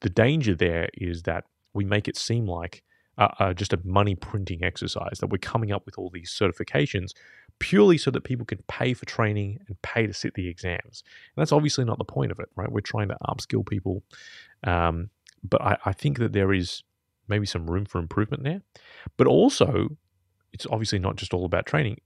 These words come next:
but also complexity in the, in the products that we sell. You know, I was thinking a little bit, uh, I've been putting together this, this tool to help compare different kinds of, types of lubricants. And as a result, I've been looking through the complete industrial product lines for,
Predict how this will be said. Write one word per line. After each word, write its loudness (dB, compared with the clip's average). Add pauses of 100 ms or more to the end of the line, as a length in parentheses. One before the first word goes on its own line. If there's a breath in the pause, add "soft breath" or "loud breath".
but -4
also 0
complexity -2
in 0
the, 0 (160)
in 0
the 2 (160)
products 0
that -6
we -8
sell. -6 (600 soft breath)
You 2
know, 8 (200)
I 4
was 4
thinking 2
a 6
little 4
bit, 0 (400)
uh, -2
I've 4
been 4
putting 0
together 2
this, -6
this -4
tool 2
to -4
help -4
compare -2
different -16
kinds -4
of, -12 (220)
types -2
of -4
lubricants. -2 (400 loud breath)
And 2
as 6
a 2
result, 6 (280 soft breath)
I've 6
been 4
looking 0
through 2
the 0
complete -2
industrial 2
product 2
lines -6
for, 0